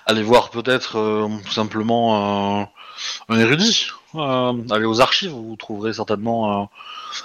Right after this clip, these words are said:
un Nikoma, euh, qui pourra vous aider. Euh, il aura peut-être déjà vu ça.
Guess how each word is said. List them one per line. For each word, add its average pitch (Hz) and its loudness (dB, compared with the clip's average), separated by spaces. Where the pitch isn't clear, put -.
un 104 4
Nikoma, 107 4
euh, 98 0
qui - -16
pourra 98 2
vous 101 0
aider. 135 6
Euh, 113 -18
il 92 -18
aura 92 -2
peut-être 98 -6
déjà 98 2
vu 101 0
ça. 110 0